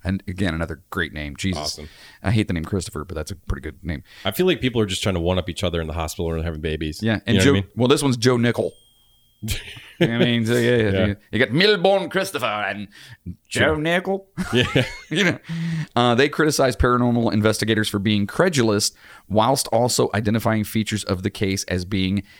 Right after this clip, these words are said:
Speaker 1: indicative of a hoax. So that's where that stemmed from. I did not know that, and now I do. Or
Speaker 2: So
Speaker 1: now the listeners do.
Speaker 2: get out there, watch The Conjuring two.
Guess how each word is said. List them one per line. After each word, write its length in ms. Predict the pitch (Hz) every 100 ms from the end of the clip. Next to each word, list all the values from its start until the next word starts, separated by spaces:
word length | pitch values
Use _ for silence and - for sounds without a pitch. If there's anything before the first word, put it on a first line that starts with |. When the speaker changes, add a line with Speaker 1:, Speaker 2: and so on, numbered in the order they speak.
| _
Speaker 1:
indicative 720 | 117 110 98 185 147 113 117 -
of 240 | 101 98 -
a 200 | 92 95
hoax. 800 | - 117 117 - - - - - _ _ _ _
So 200 | - 104
that's 340 | 82 104 135 -
where 100 | 131
that 180 | 123 -
stemmed 280 | 117 101
from. 180 | - 76
I 100 | 76 90
did 100 | 113
not 160 | 117
know 160 | 107 139
that, 280 | 151 165 -
and 340 | 95 95 92 87 - - - -
now 180 | 90 95
I 60 | 95
do. 300 | 117 226 135 - _ _ -
Or 120 | 90
Speaker 2:
So 360 | 82 107 95 92
Speaker 1:
now 160 | 85
the 80 | 90
listeners 340 | 120 151 110 98
do. 240 | 82 67 87
Speaker 2:
get 160 | 90 110
out 180 | 139 113
there, 260 | 101 101
watch 340 | 92 87 98 -
The 60 |
Conjuring 440 | - 107 107 120 127
two. 480 | - 80 76 78